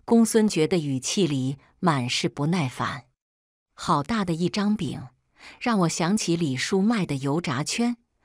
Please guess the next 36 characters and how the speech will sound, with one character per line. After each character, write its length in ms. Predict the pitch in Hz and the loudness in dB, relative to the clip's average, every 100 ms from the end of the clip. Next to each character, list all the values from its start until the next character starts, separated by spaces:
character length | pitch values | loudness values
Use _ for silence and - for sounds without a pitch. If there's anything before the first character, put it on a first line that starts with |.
| - - | -20 -6
外 180 | 226 208 | 0 2
边 240 | 180 160 147 | 2 0 2
金 240 | 196 185 | 2 2
黄 260 | 170 139 170 | 0 -4 -4
蓬 260 | 143 139 | -4 -2
松， 300 | 160 214 214 - _ _ - - | 0 -2 -2 -6 _ _ -20 -2
里 180 | 180 143 | 0 0
头 240 | - 139 | -2 -2
是 180 | 131 147 | -2 -4
空 360 | - 190 202 | -4 0 0
的。 220 | 214 - - _ _ _ _ _ _ _ - | 0 -6 -12 _ _ _ _ _ _ _ 2
你 120 | 214 | 4
跟 180 | 233 233 | 4 2
崔 240 | - 320 | 2 -2
乔 240 | - 165 185 | -2 -2 -2
的 80 | |
婚 260 | 220 233 226 | 0 2 2
事， 300 | - 170 131 _ - - - | 0 -2 -4 _ -20 -20 0
连 260 | 185 180 220 | 2 4 4
公 200 | 254 247 | 2 2
孙 220 | - 240 | 2 2
义 200 | 247 185 | 2 2
都 180 | 208 196 | 0 -2
知 220 | - 160 | -2 -2
道 240 | 147 117 | -2 -4
了， 180 | 113 - _ _ _ - | -8 -12 _ _ _ -2
就 160 | 190 | 2
瞒 260 | 151 139 185 | 2 2 0
我 100 | 170 | -2
一 180 | 127 131 | -4 -6
个？ 260 | - 180 - _ _ _ _ _ _ - | -6 -8 -12 _ _ _ _ _ _ 0
我 120 | 233 | 4
扭 200 | 214 135 | 4 4
过 180 | 208 175 | 0 -2
头 260 | - 139 | -2 -2
来 340 | 165 117 127 | 0 -2 -6